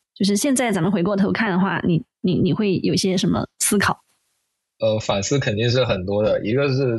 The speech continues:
Speaker 2: 最，最主要的问题就是职场的新人和团队之间的协同还有交流的问题。就是首先，不管是学生到实习生这个身份的转变，然后初入职场肯定是有阵痛期的。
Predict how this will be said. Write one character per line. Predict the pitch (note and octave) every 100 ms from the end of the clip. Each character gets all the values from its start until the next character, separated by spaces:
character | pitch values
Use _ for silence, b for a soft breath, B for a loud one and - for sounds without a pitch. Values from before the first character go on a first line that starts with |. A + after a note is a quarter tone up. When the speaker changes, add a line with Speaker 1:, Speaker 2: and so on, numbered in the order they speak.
| B2
Speaker 2:
最， | F3 B2
最 | F#3+ E3
主 | B2+
要 | G#2+ A#2+
的 | A#2
问 | A#2
题 | G#2 A#2
就 | A#2+
是 | A#2
职 | G#2+ A2+ B2
场 | A#2+ F#2+
的 | F#2
新 | A#2 A2+
人 | G2+ G#2+
和 | - G2 F#2+
团 | G2 - F#2
队 | A#2 G#2+
之 | G2+
间 | G2+ G#2
的 | G#2+ F#2+
协 | - F#2+
同 | G2+ F#2 F#2 - F#2+ B
还 | - G#2
有 | G2 E2+
交 | E2+ F#2
流 | F2+ F#2
的 | F#2
问 | F#2 F2
题。 | - - - B B _
就 | -
是 | A#2+ A#2+ A2+
首 | A2+ G2
先， | A#2+ A#2+ B2 B B _
不 | D#3+
管 | C#3 F2+ F2+
是 | G2 - A#2+ G#2+ G2+ F#2 F2 D#2 F2 F2 F#2
学 | - G#2 G#2+
生 | G#2 A#2+ A#2 A#2+
到 | A#2+ G#2
实 | - G#2+ G#2
习 | - G2+
生 | - G#2+ G2+
这 | G2+ G#2+
个 | G2
身 | F#2+ A2+ A2
份 | A2+
的 | G2+
转 | G2 F2 E2+
变， | G2 F2 - -
然 | G#2
后 | G#2 A2+
初 | - C3
入 | B2
职 | G#2+ G#2+
场 | - F#2+
肯 | G#2 - G2+
定 | B2
是 | B2+ A2
有 | E2+
阵 | - A2
痛 | G2+ F#2+
期 | - F#2+
的。 | E2+